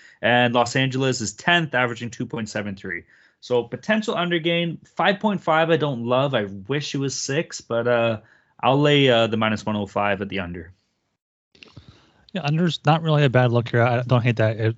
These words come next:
Speaker 2: it, it should be quick because, uh, Peterson started against the Devils on Sunday. Kings won that one three two. It, it was a real sweat, though. I thought, definitely thought the Devils were gonna come back and tie it.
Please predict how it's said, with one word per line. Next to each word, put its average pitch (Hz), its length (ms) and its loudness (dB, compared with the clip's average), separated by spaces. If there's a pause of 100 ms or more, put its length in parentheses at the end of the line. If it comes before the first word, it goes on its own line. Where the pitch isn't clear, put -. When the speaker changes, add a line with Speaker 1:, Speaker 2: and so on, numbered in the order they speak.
Speaker 2:
it, 127 220 0
it 117 100 0
should 139 180 2
be 139 100 2
quick 123 360 0
because, 107 340 -2
uh, 101 160 0
Peterson 107 460 0
started 104 340 0
against 101 240 -8
the 104 80 -12
Devils 120 420 0
on 101 120 -2
Sunday. 117 580 2 (380)
Kings 185 240 2
won 165 160 4
that 143 160 2
one 135 160 2
three 123 240 0
two. 127 320 0
It, 127 260 -4
it 127 60 0
was 131 160 2
a 123 40 2
real 135 160 4
sweat, 113 300 -2
though. 110 160 0
I 104 80 0
thought, 127 220 -6
definitely 123 240 0
thought 107 340 -4
the 127 80 -4
Devils 107 300 -2
were 101 80 -6
gonna 98 120 -8
come 101 100 -10
back 92 160 -10
and 98 80 -10
tie 117 260 2
it. 117 160 0